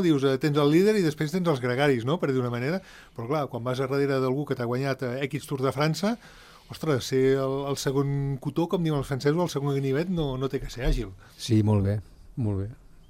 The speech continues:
Speaker 2: Sí, bones reflexions. I, Antonio, et volia,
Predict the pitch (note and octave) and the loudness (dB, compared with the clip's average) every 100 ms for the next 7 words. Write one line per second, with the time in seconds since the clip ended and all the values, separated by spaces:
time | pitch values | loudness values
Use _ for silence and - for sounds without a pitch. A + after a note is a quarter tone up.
0 | - - G2+ G2 F#2+ F#2 F#2+ - F2+ F2+ | -14 -6 -2 -2 -2 -4 -6 -8 -6 -8
1 | - A#2+ G2+ G2+ G#2 - G2+ F#2 G#2 G2+ | -8 -2 0 0 -2 0 -2 2 2 2
2 | - - F#2+ F#2+ G#2+ A#2 C3 | -6 -6 -4 2 4 4 4